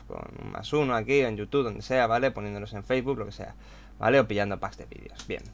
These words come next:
Vamos a ver, eh, en este videotutorial lo que vamos a ver es cómo preparar una, eh, cómo preparar o cómo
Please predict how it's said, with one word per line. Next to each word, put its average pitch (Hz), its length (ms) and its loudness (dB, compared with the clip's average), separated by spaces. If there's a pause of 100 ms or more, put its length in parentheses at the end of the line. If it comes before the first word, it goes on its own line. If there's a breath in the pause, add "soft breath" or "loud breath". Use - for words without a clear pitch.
(960 loud breath)
Vamos 147 320 4
a 104 80 0
ver, 98 180 -6
eh, 107 280 0
en 139 80 2
este 156 180 2
videotutorial 147 580 6
lo 151 100 4
que 135 40 2
vamos 135 220 2
a 131 60 2
ver 147 120 6
es 156 140 4
cómo 143 280 2
preparar 127 420 4
una, 131 440 2
eh, - 1080 -14
cómo 139 160 4
preparar 131 360 8
o 127 80 4
cómo 135 300 2